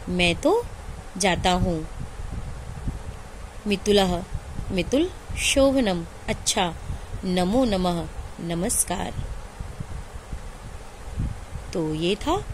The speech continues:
आपका ये lesson। आज बस इतना ही।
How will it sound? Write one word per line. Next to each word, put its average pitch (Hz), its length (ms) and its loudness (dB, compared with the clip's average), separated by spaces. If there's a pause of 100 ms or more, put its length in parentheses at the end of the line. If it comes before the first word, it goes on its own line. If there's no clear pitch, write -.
(960)
आपका 190 300 -2
ये 180 180 2
lesson। 233 380 2 (1700)
आज 269 240 4
बस 339 160 4
इतना 190 260 0
ही। 226 240 2